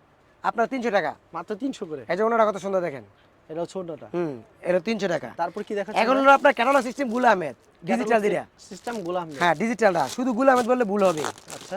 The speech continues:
Speaker 1: এটা সেটিং করা, এই দেখেন, প্রত্যেকটা চারটি করে কালার থাকবে, ঠিক আছে?
Speaker 2: চারটা করে কালার থাকবে।
Speaker 1: হুম।
Speaker 2: দেখেন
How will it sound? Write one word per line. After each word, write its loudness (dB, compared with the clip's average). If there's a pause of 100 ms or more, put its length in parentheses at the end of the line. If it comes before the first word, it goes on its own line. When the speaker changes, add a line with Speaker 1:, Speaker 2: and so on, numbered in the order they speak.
(120)
Speaker 1:
এটা -2
সেটিং -4
করা, 0
এই -2
দেখেন, 0
প্রত্যেকটা -6
চারটি -6
করে 0
কালার -2
থাকবে, -8
ঠিক -6
আছে? 0
Speaker 2:
চারটা 0
করে -10
কালার -12
থাকবে। -18
Speaker 1:
হুম। -4 (1900)
Speaker 2:
দেখেন -14